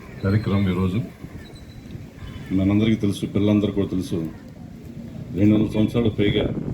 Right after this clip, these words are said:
బ్రిటిష్ వాళ్ళ యొక్క కబంధ హస్తాల్లో మన భారతదేశం ఉండి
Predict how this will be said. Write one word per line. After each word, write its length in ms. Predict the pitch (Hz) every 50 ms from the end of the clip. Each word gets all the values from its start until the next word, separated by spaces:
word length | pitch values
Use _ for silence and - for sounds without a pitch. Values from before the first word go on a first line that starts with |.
| - - - - - - - - - -
బ్రిటిష్ 340 | 107 110 - 117 - - 107
వాళ్ళ 140 | 107 104 101 101
యొక్క 120 | 87 - 87 - - - - - - - - - - - - - - - - - - -
కబంధ 260 | 110 107 120 120 107
హస్తాల్లో 480 | 107 104 98 - - 110 104 104 104
మన 180 | 98 98 95 95 87 -
భారతదేశం 480 | 95 98 - 95 101 92 - - 90 80 - - - - - - - - 104 95
ఉండి 180 | 104 113 127